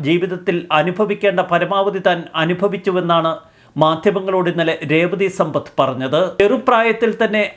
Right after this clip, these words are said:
അതിഹീനമായി സിദ്ദിഖ് പീഡിപ്പിച്ച കഥകളൊക്കെ ഇക്കഴിഞ്ഞ ദിവസം രേവതി സമ്പത്ത് മാധ്യമങ്ങളോട് കൃത്യമായി വിവരിച്ചിരുന്നു. അതുകൊണ്ട് തന്നെ പോക്സോ കേസടക്കം ഒരുപക്ഷെ സിദ്ദിഖിനെതിരെ നിലനിൽക്കാനുള്ള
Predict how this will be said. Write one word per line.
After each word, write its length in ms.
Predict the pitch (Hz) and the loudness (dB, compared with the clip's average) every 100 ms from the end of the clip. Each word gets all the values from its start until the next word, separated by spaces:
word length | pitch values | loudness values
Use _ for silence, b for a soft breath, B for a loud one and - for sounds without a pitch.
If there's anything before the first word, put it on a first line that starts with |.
| 175 | 0
അതിഹീനമായി 720 | 170 226 220 220 220 214 202 185 - - | 2 -2 0 0 2 2 0 -4 -12 -2
സിദ്ദിഖ് 460 | 190 151 214 - - | -2 0 -4 -4 -2
പീഡിപ്പിച്ച 520 | 196 208 233 240 226 214 | 0 2 0 -2 -2 2
കഥകളൊക്കെ 540 | 202 202 208 196 196 180 - 190 | 2 2 0 0 0 -2 -2 -8
ഇക്കഴിഞ്ഞ 420 | 185 208 185 208 208 | -2 0 0 0 -2
ദിവസം 320 | 202 196 208 - 131 | -2 0 -2 -4 0
രേവതി 380 | 175 185 208 214 214 | 2 2 -2 -4 -4
സമ്പത്ത് 340 | 185 196 151 165 | -4 -4 0 0
മാധ്യമങ്ങളോട് 640 | 180 190 208 196 196 180 175 | 0 -2 -4 -2 -2 -2 0
കൃത്യമായി 500 | 185 180 208 190 165 151 | -2 0 0 0 -2 -2
വിവരിച്ചിരുന്നു. 600 | 156 151 127 135 127 170 180 - b b b b 135 | -2 -2 -2 -4 -2 -2 -4 -10 b b b b 2
അതുകൊണ്ട് 320 | 160 180 180 180 | 2 2 2 0
തന്നെ 200 | 175 170 - | 0 -2 0
പോക്സോ 360 | 170 175 - 208 214 | -2 0 0 -2 0
കേസടക്കം 720 | 190 190 185 208 196 202 196 - _ b b b b 160 | 0 0 0 0 0 0 -2 -2 _ b b b b 2
ഒരുപക്ഷെ 420 | 190 196 - 190 190 | 2 0 -4 -6 -4
സിദ്ദിഖിനെതിരെ 720 | 196 165 180 220 214 208 190 185 | -4 -4 -4 -4 -2 0 2 2
നിലനിൽക്കാനുള്ള 680 | 185 185 202 196 190 180 | 0 0 -2 2 0 2